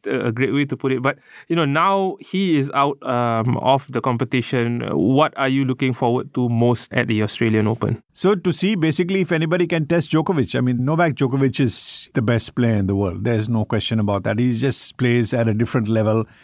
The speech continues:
Speaker 2: He played his first round, uh, yesterday with his thigh strap because he's got hamstring issues, which can become a problem. But, I mean, he just played beautifully. I mean, he, he, he just is,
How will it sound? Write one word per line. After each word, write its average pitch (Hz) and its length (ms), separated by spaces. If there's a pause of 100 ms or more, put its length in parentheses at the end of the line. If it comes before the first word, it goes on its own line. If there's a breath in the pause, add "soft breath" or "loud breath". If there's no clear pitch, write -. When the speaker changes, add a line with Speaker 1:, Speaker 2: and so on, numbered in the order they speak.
Speaker 2:
He 117 200
played 117 460
his 107 180
first - 340
round, 117 440
uh, 107 180
yesterday 110 560
with 107 220
his 107 300
thigh 131 320
strap 123 360
because 117 260
he's 113 120
got 110 180
hamstring 117 420
issues, 120 320
which 117 180
can 131 180
become 117 280
a 113 60
problem. 123 420
But, 127 160 (760 soft breath)
I 139 60
mean, 127 140
he 107 60
just - 460
played 131 420 (220)
beautifully. 135 720
I - 60
mean, 151 160
he, 202 160
he, 196 200
he 180 220
just 165 280
is, 160 540